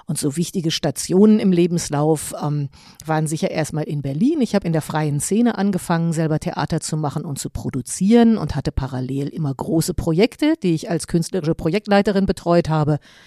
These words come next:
Theater der Welt ist da so eins der Anfangsprojekte und bin dann, ähm, gewechselt ans Raimund Theater nach Wien und habe in Wien Roman Polanskis Tanz der Vampire als Resident Director Produktionsleiterin betreut.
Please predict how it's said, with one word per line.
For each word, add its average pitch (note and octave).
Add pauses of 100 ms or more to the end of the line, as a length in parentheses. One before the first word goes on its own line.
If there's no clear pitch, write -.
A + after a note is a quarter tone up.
(460)
Theater C#3+
der B2
Welt A3
ist -
da F3+
so F3+ (440)
eins F3
der -
Anfangsprojekte F3
und E3+
bin D3
dann, C#3 (180)
ähm, D#3 (200)
gewechselt D#3 (240)
ans E3
Raimund E3+
Theater E3
nach D3
Wien C#4 (540)
und D#3
habe D#3
in D3+
Wien F#3
Roman E3
Polanskis D3+
Tanz C#3
der C3+
Vampire F3+
als E3
Resident D#3
Director C#3
Produktionsleiterin G3
betreut. D#3+